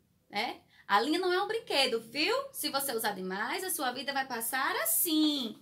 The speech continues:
olha, no estalo. Num piscar de olhos. Sempre pense bem antes de usá-la, Pedro. Aí Pedro diz assim,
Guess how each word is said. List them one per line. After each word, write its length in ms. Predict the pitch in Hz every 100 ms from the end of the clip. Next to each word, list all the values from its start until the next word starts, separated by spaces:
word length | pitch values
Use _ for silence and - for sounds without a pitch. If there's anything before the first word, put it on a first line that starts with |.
| -
olha, 340 | 240 269 240 226
no 160 | 262
estalo. 840 | 523 - - 320 269 233 180 - - _ _ _ _ _ _ _ - - -
Num 160 | 415 494
piscar 460 | 440 - 381 415 440
de 140 | 415
olhos. 680 | 269 233 202 180 - - - _ _ _ _ _ _ _ - _
Sempre 460 | - - 539 523 453
pense 320 | 349 349 294
bem 320 | 220 208 220
antes 220 | 254 262
de 80 | 277
usá-la, 460 | 403 320 233 196 180
Pedro. 460 | - - - - _ _ _ _ _ -
Aí 160 | 196
Pedro 300 | 190 190 190
diz 140 | 190 196
assim, 400 | 214 226 190